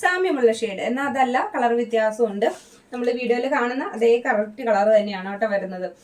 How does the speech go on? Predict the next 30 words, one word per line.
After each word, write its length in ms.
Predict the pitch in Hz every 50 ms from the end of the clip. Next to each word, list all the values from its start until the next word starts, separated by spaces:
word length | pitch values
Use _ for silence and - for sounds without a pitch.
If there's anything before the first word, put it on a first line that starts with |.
| _ _ - 262
അപ്പം 140 | 254 330 302 - - 285
ഇതിൻ്റെ 220 | 294 320 311 339 320 302
കണ്ടോ, 180 | 262 226 208 220 226 - - 294
ഇതിൻ്റെ 240 | 262 302 285 269 311
തന്നെ 160 | 311 285 262 262 262
വർക്കിന് 340 | 247 247 - - 262 269 285 285
ചെറിയ 160 | 277 262 262 269 262
വ്യത്യാസം 400 | 208 - 233 233 233 233 262 254 233
വന്നു. 140 | 220 233 240 - 240
പക്ഷേ 180 | 240 - 254 254 254
ആ 20 | 240 - 240
വർക്കിന് 440 | 233 233 - - - 277 262 262 349 - - - _ _ _ _ _ _ _ _ - 254
ഒരു, 200 | 262 262 311 359 349 - - - - 233
ഏഹ്, 240 | 262 262 254 254 247 240
എന്താ 140 | 240 247 262 262
പറയുക, 260 | 240 226 233 233 233 233 233 - 247
ഒരു 120 | 240 269 285 294 277 - - - 277
ക-, 260 | 233 226 226 220 220 233
ഇത് 100 | 214 240 302 311
വരുന്നില്ല, 400 | 294 247 226 240 247 262 214 220 277 302 - - _ - 226 214
ഭംഗി 240 | 240 220 240 247 294 302
കുറവും 220 | 294 285 302 320 285 254
വരുന്നില്ല. 320 | 220 208 226 233 220 220 233 233
കാരണം 220 | 226 214 226 285 294 - - _ _ _ _ - 339
ഈ 80 | 349 349
സ്ക്വയറിൽ 540 | - 330 330 302 269 269 233 226 233 233 240 294 - - -
ഇതുപോലെ 380 | 269 269 247 262 254 254 269 302 294 285
തന്നെ 240 | 277 277 294 311 311 302
ഫ്ലവേഴ്സ്, 560 | 311 269 240 240 240 240 247 262 254 277 294 359 - - - - - - _ -
ആ 80 | 226